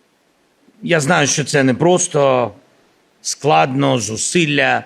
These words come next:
Ми розуміємо пріоритети, пріоритети, наша армія, безпека, абсолютно зрозуміла. Частина все одно безпеки в інформаційному просторі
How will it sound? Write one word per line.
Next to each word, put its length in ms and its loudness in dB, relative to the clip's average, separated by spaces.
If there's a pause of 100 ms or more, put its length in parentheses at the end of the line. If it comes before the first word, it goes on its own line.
(340)
Ми 100 2
розуміємо 500 2
пріоритети, 880 -2
пріоритети, 720 -4 (160)
наша 380 0
армія, 480 0 (400)
безпека, 840 -2 (140)
абсолютно 720 -4
зрозуміла. 580 -2
Частина 480 -4
все 200 -4
одно 360 -2 (360)
безпеки 760 -2
в 120 -2
інформаційному 800 -4
просторі 580 -4